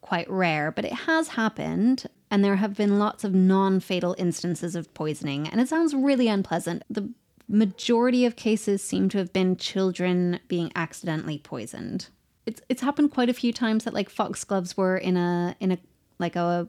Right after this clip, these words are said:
glass of water in a vase inside, and then the kids drink the water.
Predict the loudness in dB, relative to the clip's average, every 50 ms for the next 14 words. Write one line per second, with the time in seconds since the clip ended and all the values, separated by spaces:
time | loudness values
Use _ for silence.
0 | -6 -2 0 0 0 0 0 -2 -2 0 0 2 2 2 2 2 2 2 2 0
1 | 0 0 0 0 2 2 2 0 0 -2 -2 -2 0 0 -2 -2 -2 -2 -2 0
2 | 0 0 -2 -2 -4 -4 -2 -2 0 0 0 0 -2 -2 -4 -4 -4 -4 -4 -6
3 | -6 -4 -2 -2 -2 -2 -4 -4 -2 -2 -2 -2 -4 -6